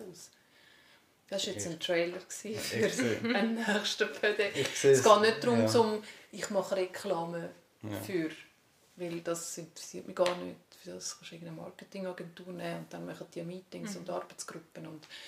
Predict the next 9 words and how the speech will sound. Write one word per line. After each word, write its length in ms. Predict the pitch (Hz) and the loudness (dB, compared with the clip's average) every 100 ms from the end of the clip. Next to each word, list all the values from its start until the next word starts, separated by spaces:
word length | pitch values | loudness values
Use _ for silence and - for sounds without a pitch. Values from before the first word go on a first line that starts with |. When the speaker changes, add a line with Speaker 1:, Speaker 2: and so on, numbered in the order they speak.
| - - | -16 -12
Speaker 1:
alles 280 | - 165 - | -8 -8 -10
so 80 | - | -12
Zeug, 240 | - 175 170 | -12 -14 -14
was 100 | 165 | -16
mich 120 | - | -16
nicht 140 | 175 | -16
interessiert. 600 | 175 170 - - 156 - - _ _ - | -18 -20 -20 -18 -18 -18 -20 _ _ -18
Mich 140 | - 180 | -12 -8
interessiert, 840 | 175 - - - 175 - - - | -8 -10 -12 -10 -12 -12 -12 -12